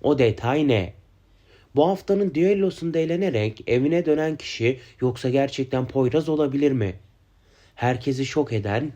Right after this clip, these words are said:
büyük eleme. Hepsi ve daha da fazlası videomuzda. Ama önce arkadaşım sen de Survivor'ı severek izliyorsan lütfen abone olarak ve de videoyu beğenerek gücümüzü göstermeyi unutma.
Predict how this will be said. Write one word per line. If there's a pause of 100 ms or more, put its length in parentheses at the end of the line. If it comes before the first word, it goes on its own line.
büyük
eleme. (640)
Hepsi
ve
daha
da
fazlası
videomuzda. (640)
Ama
önce (100)
arkadaşım
sen
de (100)
Survivor'ı
severek
izliyorsan (800)
lütfen
abone
olarak (400)
ve
de
videoyu
beğenerek
gücümüzü
göstermeyi
unutma.